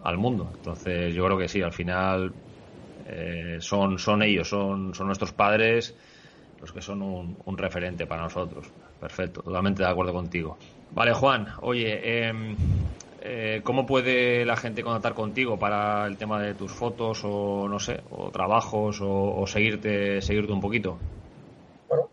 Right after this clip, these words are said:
Speaker 2: ahora mismo hicimos un gran esfuerzo, hemos, eh, montado un club que
Speaker 1: Ajá.
Speaker 2: en, en uno de los, de los,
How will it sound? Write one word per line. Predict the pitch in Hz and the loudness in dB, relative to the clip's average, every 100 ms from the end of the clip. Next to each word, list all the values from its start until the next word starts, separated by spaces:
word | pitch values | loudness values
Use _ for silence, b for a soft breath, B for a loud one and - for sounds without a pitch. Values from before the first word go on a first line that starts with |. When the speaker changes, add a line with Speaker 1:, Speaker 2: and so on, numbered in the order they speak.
| _ _ - | _ _ -2
Speaker 2:
ahora | 139 127 139 | 2 4 4
mismo | 143 143 143 135 131 127 120 110 104 | 4 4 4 6 8 6 6 2 0
hicimos | 120 - 127 127 120 117 107 - | -2 4 6 6 6 4 0 -4
un | 123 110 110 | 0 4 6
gran | 117 123 | 6 4
esfuerzo, | 117 135 156 147 127 | 6 4 4 4 4
hemos, | 120 117 117 - | 4 2 -2 2
eh, | 113 | 4
montado | 110 110 107 120 117 | 4 4 4 6 6
un | 113 | 6
club | 113 135 180 - - - _ _ _ _ - | 6 6 6 0 -14 -20 _ _ _ _ -4
que | - | 2
Speaker 1:
Ajá. | 101 98 95 92 90 87 - | 4 4 4 2 -2 -8 -2
Speaker 2:
en, | 107 98 95 92 87 85 | 2 2 2 0 -2 2
en | 101 | 6
uno | 107 113 | 8 8
de | |
los, | 113 104 101 - | 6 4 0 -4
de | 110 95 95 92 | -2 -2 -2 0
los, | 92 | -2